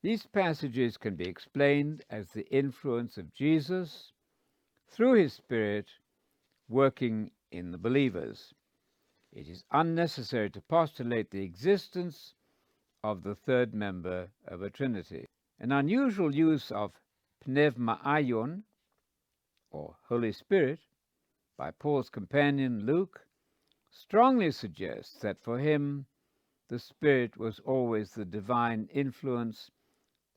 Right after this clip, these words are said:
not a third person. He speaks of, quote, "Holy Spirit of the mouth of David,"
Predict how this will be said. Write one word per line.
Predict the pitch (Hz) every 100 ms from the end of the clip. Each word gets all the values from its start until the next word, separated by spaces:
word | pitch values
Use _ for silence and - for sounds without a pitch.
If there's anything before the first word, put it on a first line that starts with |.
| -
not | 110 104 85 - _ _ _ _ _ _ _
a | 110
third | 110 107 95 92
person. | - 143 135 - 60 - _ _ _ _ _ _ _
He | 95
speaks | 101 - 165 151 - -
of, | 120 92
quote, | - 135 120 - _ _ _ _ _
"Holy | 175 196 190
Spirit | 170 - - 214 135 110 104 - _ _ _ _ _ _ _ _ _
of | 113 113 87
the | 107
mouth | 107 110 107 107 104 _ _ _ _
of | 95 98 85
David," | 101 127 120 95 -